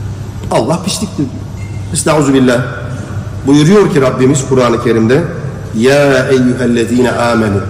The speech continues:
Bak hep size söylüyorum. Müslümanlara sesleniyor Allah. "Ey Müslümanlar" diyor. Yani bu az önce saydığım üç tane herifi söylemiyor. Üç tane alçağı söylemiyor. Müslümanları söylüyor.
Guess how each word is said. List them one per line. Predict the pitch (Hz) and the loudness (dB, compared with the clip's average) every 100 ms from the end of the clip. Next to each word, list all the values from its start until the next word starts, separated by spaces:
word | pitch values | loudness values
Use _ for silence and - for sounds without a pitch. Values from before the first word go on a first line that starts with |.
| - - - 120 | -8 -10 -6 -6
Bak | 113 | -2
hep | 135 | -2
size | 127 135 | 2 2
söylüyorum. | 135 123 127 143 113 - - - - | 4 4 4 4 2 -2 -4 -6 0
Müslümanlara | 139 - 147 143 139 135 151 | 0 2 2 4 4 4 2
sesleniyor | 147 131 127 120 117 110 | 0 0 0 0 0 0
Allah. | 107 98 - - 202 | 0 -2 -6 -2 2
"Ey | 247 | 4
Müslümanlar" | 247 220 202 185 170 160 156 147 | 4 4 4 4 4 4 2 2
diyor. | 131 - - - 151 | 2 0 -6 -4 0
Yani | 202 247 254 | 2 2 2
bu | 262 | 2
az | 262 | 2
önce | 277 277 | 2 2
saydığım | 233 240 285 277 277 277 | 2 0 0 0 0 0
üç | 247 | 0
tane | - 254 254 | 0 0 2
herifi | 220 247 247 - | 2 2 0 0
söylemiyor. | 247 247 262 262 196 - - - - - - - | 0 0 0 0 0 -2 -8 -12 -14 -16 -16 -2
Üç | 262 - | 0 2
tane | 262 262 | 0 2
alçağı | 269 240 233 247 254 254 | 2 0 0 0 0 0
söylemiyor. | 247 240 262 240 185 | 2 2 2 2 2
Müslümanları | 226 262 269 269 269 320 | 0 0 2 2 0 0
söylüyor. | 247 233 180 | 0 0 0